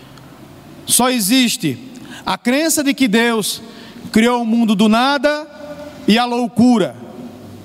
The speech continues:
Só existe isso. Só existe o fato de que o Senhor, com sua palavra, criou tudo do absolutamente nada e os loucos.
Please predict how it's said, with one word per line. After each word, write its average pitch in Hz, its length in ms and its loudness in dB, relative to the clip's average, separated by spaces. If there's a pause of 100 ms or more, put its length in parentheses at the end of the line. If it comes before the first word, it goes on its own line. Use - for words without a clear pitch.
(140)
Só - 160 2
existe 220 380 0
isso. 127 340 -4 (1400)
Só 269 240 2
existe 320 800 2 (680)
o - 80 4
fato 294 460 0
de 247 100 2
que 285 120 0
o 285 80 4
Senhor, 240 600 2
com 247 120 0
sua 277 220 0
palavra, 233 760 -2 (420)
criou 269 280 4
tudo 262 1200 0
do 196 120 4
absolutamente 285 880 0
nada 233 580 2 (1040)
e 247 100 6
os 247 140 2
loucos. 202 800 -2